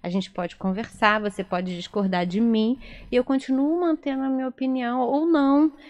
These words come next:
mas tudo bem, me fala aí os seus motivos, eu não consigo entender, poxa, pra mim não faz sentido. Mas o que é que...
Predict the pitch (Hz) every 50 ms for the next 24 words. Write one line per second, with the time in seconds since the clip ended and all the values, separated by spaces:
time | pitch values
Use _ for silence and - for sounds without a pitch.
0 | - - - _ 240 247 240 - - 254 240 240 226 208 214 214 220 226 226 226
1 | - - - _ - 262 - - 330 339 339 330 294 294 285 277 - 269 247 247
2 | 247 233 - - - 220 226 240 233 233 214 247 262 285 302 - 302 277 - 302
3 | 262 262 269 269 269 285 277 262 226 214 226 233 226 - - - - _ _ 294
4 | 320 320 320 294 277 269 269 269 294 302 311 302 - 302 294 294 - 302 285 277
5 | - - 247 247 262 247 226 214 196 - _ _ _ _ _ _ _ 269 262 269
6 | 320 311 359 359 - -